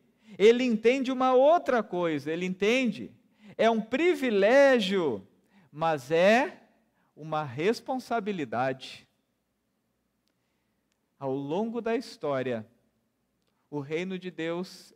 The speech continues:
é feito através de pessoas que dizem, "Eis-me aqui."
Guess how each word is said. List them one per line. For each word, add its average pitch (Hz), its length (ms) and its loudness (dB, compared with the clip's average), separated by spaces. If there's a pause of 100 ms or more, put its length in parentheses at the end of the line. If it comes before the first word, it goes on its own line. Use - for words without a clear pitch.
é 165 120 -8
feito 202 500 -8
através 151 580 -6
de - 120 -18
pessoas - 880 -16 (2750)
que 190 120 -8
dizem, 147 400 -10
"Eis-me 139 300 -8
aqui." 117 300 -14